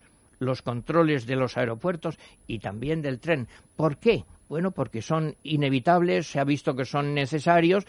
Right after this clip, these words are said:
cuando ha habido unos atentados, pues en el fútbol también hay.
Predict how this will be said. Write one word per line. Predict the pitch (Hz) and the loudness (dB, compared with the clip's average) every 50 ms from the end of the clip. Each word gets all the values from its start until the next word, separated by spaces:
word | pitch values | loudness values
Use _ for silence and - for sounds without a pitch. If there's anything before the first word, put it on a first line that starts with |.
| - - - | -10 -12 -6
cuando | - 143 135 135 139 | -2 -2 0 0 0
ha | 143 | 0
habido | 139 147 156 160 170 | 0 2 0 0 0
unos | 175 170 156 - | 0 -2 -4 -2
atentados, | 156 135 - 127 120 117 - 165 175 170 143 160 156 _ - - - - | -4 -4 -4 -4 -6 -2 2 2 2 2 2 -2 -6 _ -16 -20 -14 -8
pues | - 135 117 | -6 -6 -4
en | 135 123 | -2 -2
el | 123 120 117 | -2 -2 -4
fútbol | - - 151 151 160 175 170 151 | -2 0 0 2 2 2 0 2
también | - - 151 139 143 143 147 160 | 0 0 0 2 2 2 2 2
hay. | 175 175 165 | 0 0 -2